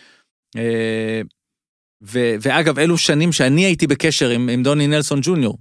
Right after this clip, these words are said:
פשוט להביא סיפורים, על ה-, גם על ה-N B A דרכו, ו-, וכל הקשר האירופאי שלו. ואז, אה, נלי האבא הולך,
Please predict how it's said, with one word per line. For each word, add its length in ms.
פשוט 260
להביא 200
סיפורים, 680
על 160
ה-, 180
גם 180
על 180
ה-N 140
B 240
A 20
דרכו, 480
ו-, 160
וכל 300
הקשר 400
האירופאי 560
שלו. 240
ואז, 540
אה, 540
נלי 340
האבא 260
הולך, 480